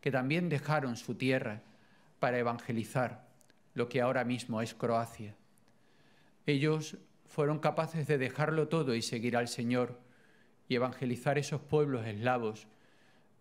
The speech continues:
transmitiendo, como decía la primera lectura, la buena noticia a los gentiles, aquellos que no somos pueblo de Israel,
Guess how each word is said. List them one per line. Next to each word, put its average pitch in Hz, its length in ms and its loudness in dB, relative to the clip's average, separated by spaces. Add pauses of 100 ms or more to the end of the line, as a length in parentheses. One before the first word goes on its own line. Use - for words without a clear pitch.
(200)
transmitiendo, 160 960 0
como 123 220 0
decía 143 400 0
la 131 140 0
primera 123 360 2
lectura, 127 600 0 (520)
la 123 160 4
buena 160 260 2
noticia 135 480 0
a 117 40 2
los 117 140 -2
gentiles, 113 640 -2 (680)
aquellos 135 500 -2 (260)
que 123 140 0
no 123 320 0
somos 143 500 -2
pueblo 127 420 0
de 117 80 0
Israel, 117 580 -2